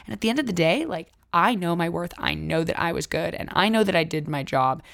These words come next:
you know, and I got through that and I was strong enough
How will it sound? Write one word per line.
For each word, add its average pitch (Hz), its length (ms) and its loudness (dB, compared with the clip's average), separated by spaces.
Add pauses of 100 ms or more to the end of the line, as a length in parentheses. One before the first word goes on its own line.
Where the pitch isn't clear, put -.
(420)
you 170 120 -2
know, 156 160 2
and 151 160 0
I 202 160 4
got 190 180 6
through 165 160 2
that 165 280 0 (540)
and 175 340 0
I 175 100 6
was 196 100 4
strong 247 340 6
enough 175 400 0